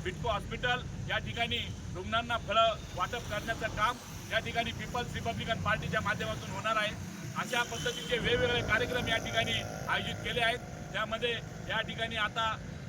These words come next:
पीपल्स रिपब्लिकन पार्टीच्या वतीने थोड्याच वेळामध्ये या ठिकाणी बिटको हॉस्पिटलमध्ये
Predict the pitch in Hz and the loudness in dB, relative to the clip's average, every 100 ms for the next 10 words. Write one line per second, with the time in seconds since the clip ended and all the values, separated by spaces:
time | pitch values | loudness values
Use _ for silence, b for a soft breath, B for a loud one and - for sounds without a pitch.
0 | 202 202 233 - - 233 226 226 220 202 | -6 -4 -4 -4 -6 -6 -4 -6 -4 -4
1 | 214 233 226 226 220 220 196 220 214 220 | -4 -4 -6 -6 -6 -6 -4 -4 -2 -2
2 | 214 208 202 190 - - - 180 202 202 | -2 -2 -4 -6 -8 -8 -4 -4 -4 -4
3 | 226 214 185 - 214 - - 214 208 214 | -6 -4 -6 -2 -2 -2 -4 -4 -2 -4